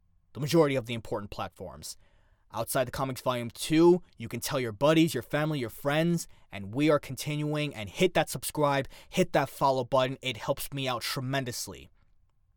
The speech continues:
And if you wanna talk about anything, if you agree with my list, if you have anything that you wanna say, if there's anything that you personally want to say, you can hit me up, Mike Garcia V O, or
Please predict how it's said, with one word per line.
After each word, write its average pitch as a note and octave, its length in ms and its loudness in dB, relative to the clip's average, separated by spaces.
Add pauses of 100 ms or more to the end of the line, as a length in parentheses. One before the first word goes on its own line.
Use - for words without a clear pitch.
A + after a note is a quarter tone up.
(200)
And G2+ 100 -8
if G#2 100 -12
you C3 80 -2
wanna C3 140 0
talk F#3 260 2
about C#3 220 0
anything, G#2+ 500 -10 (260)
if G2 120 -12
you A2 160 -4
agree C3+ 220 -2
with D#3 180 0
my D3+ 160 0
list, E3 480 2 (460)
if G#2+ 120 -8
you B2+ 140 -4
have C#3+ 400 0
anything C#3 380 -6
that B2 80 -4
you B2 160 -6
wanna C#3+ 200 -2
say, F3 460 0 (320)
if B2+ 320 -4
there's C3+ 220 -2
anything C#3+ 380 -4
that A#2 120 -2
you B2 240 -2
personally C#3+ 460 -2
want C3+ 260 -2
to C3 80 -6
say, D3+ 480 0 (320)
you B2 140 -8
can - 160 -6
hit - 220 -4
me B2 200 -4
up, F3+ 220 6 (220)
Mike C3 360 -4
Garcia B2+ 500 -2
V G#2+ 400 -8
O, F#3 420 4 (580)
or E3+ 500 8